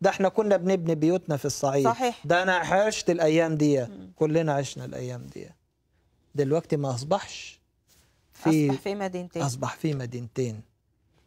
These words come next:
Speaker 1: ليه رجع للمدينتين دلوقتي؟ عشان عايز الهكسوس وتحالفهم مع اليهود.
Speaker 2: نعم، نعم.
Speaker 1: يعني الرجل يقع في حفرة ثم في بئر عميقة
Speaker 2: نعم.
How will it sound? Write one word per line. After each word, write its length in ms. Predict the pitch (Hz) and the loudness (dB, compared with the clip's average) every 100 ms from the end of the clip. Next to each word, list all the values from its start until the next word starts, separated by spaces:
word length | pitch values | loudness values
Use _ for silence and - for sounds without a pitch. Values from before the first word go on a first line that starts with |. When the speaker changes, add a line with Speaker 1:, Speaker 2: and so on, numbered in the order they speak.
| _ 147 | _ 0
Speaker 1:
ليه 260 | 175 220 | 0 2
رجع 340 | 208 202 175 156 | 0 2 2 2
للمدينتين 720 | 147 143 131 135 127 147 139 | 0 0 -2 -2 -2 -2 -2
دلوقتي؟ 440 | 127 123 123 - | -4 -6 -8 -8
عشان 260 | 110 127 127 | -8 -10 -8
عايز 280 | 139 147 143 | -4 -2 -4
الهكسوس 520 | 120 131 - 190 175 | -8 -12 -6 -6 -6
وتحالفهم 640 | 151 - 151 165 170 156 | -6 -2 -2 -4 -6 -6
مع 140 | 143 | -4
اليهود. 400 | 135 139 156 202 | -2 -2 -4 -4
Speaker 2:
نعم، 220 | 233 285 190 _ _ _ _ 247 | -2 -2 -4 _ _ _ _ -8
نعم. 140 | 226 196 - | -8 -6 0
Speaker 1:
يعني 380 | 156 156 156 156 | 2 4 2 2
الرجل 380 | 180 202 180 | 2 2 2
يقع 460 | 160 202 202 147 - _ _ _ | 4 2 2 0 -2 _ _ _
في 240 | - 156 151 | -2 0 2
حفرة 420 | 214 - 240 220 _ | 2 2 0 -2 _
ثم 380 | - 180 170 160 | -6 -2 2 0
في 180 | - 165 | 2 2
بئر 300 | 180 233 190 | 2 2 2
عميقة 600 | 165 175 226 240 233 254 | 4 2 0 2 0 0
Speaker 2:
نعم. 160 | 185 | -8